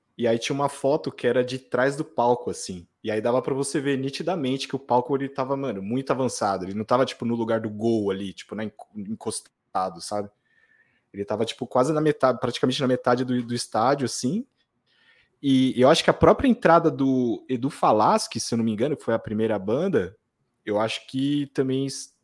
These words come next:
teve alguma coisa a ver, assim, com o lance de não tá vendendo ingresso, aí colocaram o Edu depois, assim,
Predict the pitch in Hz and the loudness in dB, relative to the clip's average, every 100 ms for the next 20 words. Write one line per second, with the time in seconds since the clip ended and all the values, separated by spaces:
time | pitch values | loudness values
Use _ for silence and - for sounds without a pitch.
0 | _ _ _ _ _ 123 135 127 131 135 | _ _ _ _ _ 0 2 2 0 -2
1 | 139 135 117 113 123 - 120 - 131 123 | 2 2 2 0 -2 -2 -6 -2 0 0
2 | - 110 127 120 120 120 117 120 123 101 | -2 -6 -4 -2 -2 -2 0 0 0 0
3 | 98 131 131 - 107 - 117 127 120 120 | 0 2 0 -2 -4 -2 -4 -2 -2 -2
4 | 107 117 117 - 101 117 127 98 - - | -2 -2 -4 -4 -2 0 0 -2 -8 -8
5 | 131 | -8